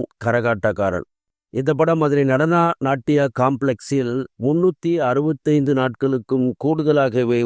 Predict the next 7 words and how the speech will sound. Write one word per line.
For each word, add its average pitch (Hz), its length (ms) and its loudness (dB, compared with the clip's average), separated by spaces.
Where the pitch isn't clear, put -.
ஓடி 113 280 2
சாதனை 113 380 2
படைத்திருக்கிறது. 95 680 -2
ஆக 127 200 0
மதுரையில் 147 680 2
ஹரிதாஸ், 120 680 2
கரகாட்டக்காரன் 113 960 0